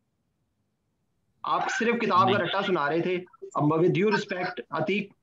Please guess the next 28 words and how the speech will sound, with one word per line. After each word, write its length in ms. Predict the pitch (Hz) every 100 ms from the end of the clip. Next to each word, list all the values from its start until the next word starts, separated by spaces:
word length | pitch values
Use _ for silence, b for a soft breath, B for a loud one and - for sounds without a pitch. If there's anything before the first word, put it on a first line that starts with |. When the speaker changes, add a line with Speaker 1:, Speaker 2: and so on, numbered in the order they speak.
| _ -
Speaker 1:
मैं 340 | 151 156 180 175
आपसे 280 | 160 170
बहुत 320 | 156 147 190 175
अच्छा 220 | 170 170
standard 360 | 165 135 135
चाहता 240 | 123 101 107
हूँ। 200 | 104 - _ _ _ _ _ _ _ _ _ _
आप 200 | 147 185 233
पता 160 | 262
नहीं 120 | 262
कौन 300 | 240 226 233
कौन 160 | 220 214
सी 80 | 226
Speaker 2:
अच्छा, 120 | 196
Speaker 1:
लंबी 120 | 180
Speaker 2:
ठीक 80 | 214
है। 60 | 185
Speaker 1:
कहानियां 280 | 170 196
सुना 260 | 196 175 160
रहे 120 | 180
थे, 100 | 185
लेकिन 280 | 185 180 190
to 160 | 208 220
the 160 | 214
point 220 | 185 190
आपकी 260 | 180 175 190
कोई 240 | - 214
बात 200 | 180 135